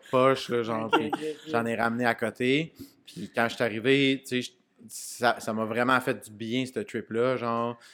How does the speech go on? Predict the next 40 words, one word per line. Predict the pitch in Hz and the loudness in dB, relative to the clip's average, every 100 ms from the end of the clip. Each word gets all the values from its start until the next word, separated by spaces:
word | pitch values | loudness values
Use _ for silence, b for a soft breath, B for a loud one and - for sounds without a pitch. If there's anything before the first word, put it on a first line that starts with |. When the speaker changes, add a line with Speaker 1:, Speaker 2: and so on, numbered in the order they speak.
| b | b
Speaker 1:
sais, | - | -16
je | 113 | -8
travaillais | 104 104 104 110 | -4 -2 -2 -4
pour, | 110 117 101 | -6 -8 -6
euh, | 104 101 98 95 | -6 -6 -6 -10
pour | - | -14
justement | 101 107 | -10 -8
le | 107 | -8
bureau | 104 95 | -8 -6
d'arpentage, | 104 101 104 101 107 104 104 | -6 -6 -8 -4 -4 -4 -6
ben, | 170 | -12
le | - - 107 | -14 -16 -12
bureau | 107 107 | -10 -10
de | - | -8
logiciel | 104 - 123 113 | -8 -6 -4 -4
en | 101 | -4
arpentage | 98 104 104 110 | -6 -6 -4 -4
à | 110 | -4
mon | 104 98 | -8 -2
père | 107 113 113 110 | 2 4 4 -2
en | |
ce, | - - | -10 -14
dans | - 104 | -12 -8
ce | |
temps-là. | - 95 98 113 151 b b b b | -4 -4 -2 -2 -2 b b b b
Puis | - 110 | -12 -6
moi, | 110 | -2
quand | 107 | -4
j'ai | 98 104 | -4 -8
dit « | 104 | -8
Je | 110 | -6
m'en | 107 | -6
vais | |
au | 110 | -6
Chili », | - 110 104 | -10 -8 -8
il | |
a | |
fait « | 92 - _ _ _ - | -10 -16 _ _ _ -14
Parfait, | 95 - 101 107 104 - _ | -14 -10 -12 -12 -16 -20 _
vas-y. » | 104 98 101 | -10 -8 -8